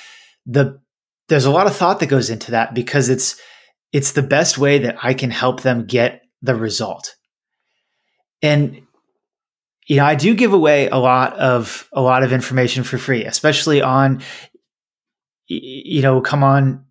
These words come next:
come on shows. I'll tell you the real content f-, framework. You can take that, you can use it, you can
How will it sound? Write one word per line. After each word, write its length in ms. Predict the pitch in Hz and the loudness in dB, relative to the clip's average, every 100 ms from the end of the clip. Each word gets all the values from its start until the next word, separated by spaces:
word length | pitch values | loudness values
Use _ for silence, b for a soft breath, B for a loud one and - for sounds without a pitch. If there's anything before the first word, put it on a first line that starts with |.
| - | -4
come 160 | 143 | 0
on 120 | 139 139 | 2 2
shows. 360 | 147 110 - | 0 0 -4
I'll 80 | 123 | -10
tell 220 | - 127 | -2 2
you 200 | 139 139 | 4 2
the 360 | 131 131 127 123 B B B | 2 4 2 0 B B B
real 160 | 131 139 | 0 2
content 440 | 143 135 139 139 | 2 0 0 -2
f-, 160 | 139 - _ | -4 -18 _
framework. 640 | - 139 135 135 135 135 B B | -4 0 0 0 -2 -6 B B
You 120 | 139 151 | -6 -2
can 160 | 190 | 0
take 260 | - 175 185 | 0 -2 2
that, 340 | 165 - - | 2 0 -4
you 160 | 151 139 | -4 -2
can 240 | 156 143 | 0 0
use 300 | 110 131 135 | 2 2 2
it, 220 | 170 - | 2 -2
you 120 | 139 123 | -6 -6
can 440 | 135 127 123 | -2 -2 -4